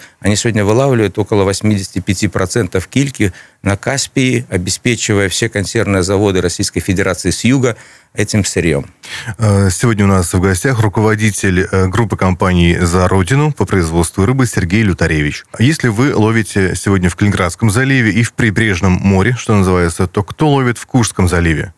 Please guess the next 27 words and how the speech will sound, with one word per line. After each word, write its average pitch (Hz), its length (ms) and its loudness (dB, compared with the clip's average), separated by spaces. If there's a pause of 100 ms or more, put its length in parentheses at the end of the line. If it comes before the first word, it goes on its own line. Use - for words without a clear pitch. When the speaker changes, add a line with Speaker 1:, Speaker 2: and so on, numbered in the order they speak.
(160)
Speaker 1:
<clears throat> 135 180 2
В 104 60 -4
Курском 151 540 0
заливе 131 340 0
традиционно, 117 800 0
как 101 260 -4
и 98 220 2
двадцать 107 340 -2
лет, 98 180 -2
и 92 40 0
тридцать 110 320 -2
лет 104 160 -2
назад, 98 420 0
э, 95 220 0 (300)
работают 101 500 -2
четыре 110 320 0
наших 98 340 -2
колхоза, 135 520 0
которые 107 340 -2
входят 104 240 -2
в - 20 -12
систему 101 400 -2
«Рыбак», 101 280 0
колхоз 95 320 -2
«Союз» 95 340 0
Калининградской 90 580 0
области. 87 480 -2